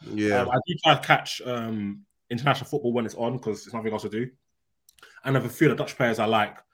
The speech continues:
Speaker 2: so I do, I do watch a bit of Holland, and he, he does seem like a good player. Um, in terms of what he's,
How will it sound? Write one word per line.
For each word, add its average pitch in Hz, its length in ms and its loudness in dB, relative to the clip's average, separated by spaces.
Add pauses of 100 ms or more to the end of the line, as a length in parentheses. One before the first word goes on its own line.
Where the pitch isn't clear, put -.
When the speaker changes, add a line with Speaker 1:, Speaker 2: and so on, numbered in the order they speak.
(200)
Speaker 2:
so 117 280 0
I 117 100 2
do, 131 340 2
I 117 100 2
do 135 160 0
watch 117 240 -4
a 113 120 -8
bit 127 160 -4
of 104 140 -4
Holland, 104 400 -6 (480)
and 117 280 0
he, 123 220 -2
he 113 200 -4
does 127 260 0
seem 113 140 -2
like 104 160 -4
a 104 60 -8
good 104 240 -6
player. 113 340 0 (420)
Um, 113 600 -2 (300)
in 123 60 -6
terms 160 200 2
of 135 100 0
what 135 180 -2
he's, 123 280 -6